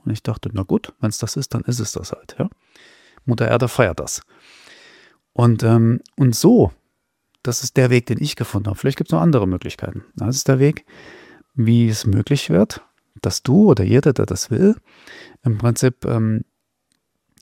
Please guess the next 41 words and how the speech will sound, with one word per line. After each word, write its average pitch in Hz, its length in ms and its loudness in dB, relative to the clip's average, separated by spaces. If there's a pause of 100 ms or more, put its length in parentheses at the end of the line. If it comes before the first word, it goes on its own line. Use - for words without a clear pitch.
(100)
seinen 107 320 2
Alltag 110 500 2
mehr 107 120 4
oder 107 160 0
weniger 98 320 0
behalten 87 420 -6
kann, 160 280 2 (300)
einfach 107 280 0
nebenbei 104 460 2
noch 98 120 0
ein 98 80 -4
zusätzliches 98 680 -6
Hobby 107 200 -2
hat 156 280 0 (520)
und 123 140 4
nebenbei 110 460 4
damit 104 260 0
eine 120 120 2
schamanische 139 480 2
Ausbildung 95 440 -2
macht. - 260 -12
Also 101 160 -8
so 104 120 -4
als - 140 -12
Hobby 123 240 2
nebenbei, 113 520 0 (220)
ja. 123 180 -2 (920)
Und 117 220 2
alles, 117 360 2
was 127 180 0
er 113 60 -2
da 110 100 -2
übt 165 320 -4
und 165 80 -4
so, 180 160 0
das - 180 -4
findet 147 380 2
in 127 100 2
seinem 101 300 0
Alltag 101 340 -4
statt, - 240 -4